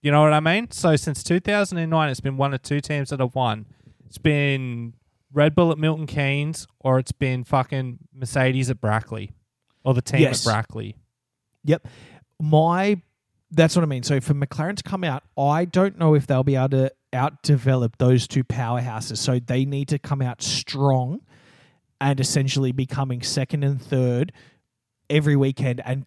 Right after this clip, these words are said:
Speaker 2: getting a couple of wins here and there. You know what I mean? I can definitely
Speaker 1: They need
Speaker 2: see
Speaker 1: the
Speaker 2: them
Speaker 1: wins.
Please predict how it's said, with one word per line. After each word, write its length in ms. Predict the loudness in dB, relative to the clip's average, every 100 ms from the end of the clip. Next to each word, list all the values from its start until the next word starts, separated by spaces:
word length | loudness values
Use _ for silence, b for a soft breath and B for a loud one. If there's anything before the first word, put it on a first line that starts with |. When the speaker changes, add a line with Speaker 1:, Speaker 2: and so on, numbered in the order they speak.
| -4
Speaker 2:
getting 280 | -4 -4
a 40 | -8
couple 320 | -8 -4 0
of 80 | 0
wins 240 | 0 -4 -2
here 140 | 0
and 100 | 2
there. 60 | 2
You 100 | 0
know 60 | 0
what 80 |
I 40 | -2
mean? 100 | -4
I 120 | -6
can 180 | -4 0
definitely 520 | 2 2 0 -4 -2
Speaker 1:
They 100 | 0
need 220 | 4 4
Speaker 2:
see 80 | 6
Speaker 1:
the 80 | 6
Speaker 2:
them 140 | 6
Speaker 1:
wins. 400 | 0 -6 -14 -18